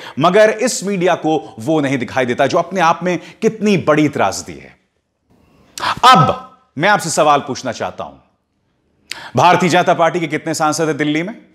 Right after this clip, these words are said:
सात। सात सांसद हैं दोस्तों, मुझे बताइए इनमें से क्या कोई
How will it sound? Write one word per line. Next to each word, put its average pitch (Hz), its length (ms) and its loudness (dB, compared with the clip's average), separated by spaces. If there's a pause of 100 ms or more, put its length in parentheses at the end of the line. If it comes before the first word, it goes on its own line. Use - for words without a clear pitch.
(380)
सात। - 580 2 (840)
सात 196 300 4
सांसद 196 360 2
हैं 180 100 0
दोस्तों, 139 320 -2 (240)
मुझे 185 220 2
बताइए 185 420 2
इनमें 180 220 -4
से 185 140 -2
क्या 175 220 2
कोई 165 220 0